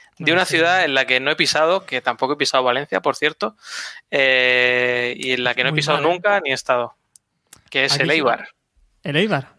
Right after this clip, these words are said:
Speaker 2: vaya.
Speaker 1: Sí, sí.
Speaker 2: Y co-, y bueno, y cómo, bueno, primero invitarte a Valencia, a que vengas aquí, hacemos una, una paellita.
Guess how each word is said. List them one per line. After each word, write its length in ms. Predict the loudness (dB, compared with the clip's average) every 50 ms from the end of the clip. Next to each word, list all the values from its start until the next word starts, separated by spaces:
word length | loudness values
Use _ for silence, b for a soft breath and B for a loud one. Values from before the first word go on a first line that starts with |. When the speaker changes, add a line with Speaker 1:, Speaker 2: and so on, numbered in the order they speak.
| -10
Speaker 2:
vaya. 180 | -6 -4 -4 -2
Speaker 1:
Sí, 220 | -2 0 0 0 0
sí. 200 | 2 2 2 0 0 -6 _ -16 -6
Speaker 2:
Y 120 | -6 -4 -2
co-, 120 | -2 -4 -2
y 20 | 0
bueno, 220 | 0 2 2 0 -2
y 180 | -6 -8 -12 _ _
cómo, 340 | -8 -6 -4 -2 -4 -4 -2
bueno, 180 | -2 -2 -2 0
primero 260 | -2 0 0 2 2
invitarte 340 | 2 2 0 0 0 0 2
a 40 |
Valencia, 380 | 2 2 2 0 0 0 0 0
a 60 | 0
que 100 | -2 -2
vengas 260 | -4 -4 -4 -6 -6
aquí, 180 | -6 -6 -6 -6
hacemos 340 | -6 -6 -6 -6 -6 -6 -6
una, 260 | -6 -6 -6 -4 -2
una 180 | -2 0 0 0
paellita. 540 | 0 -2 0 0 -2 -2 -4 -12 B B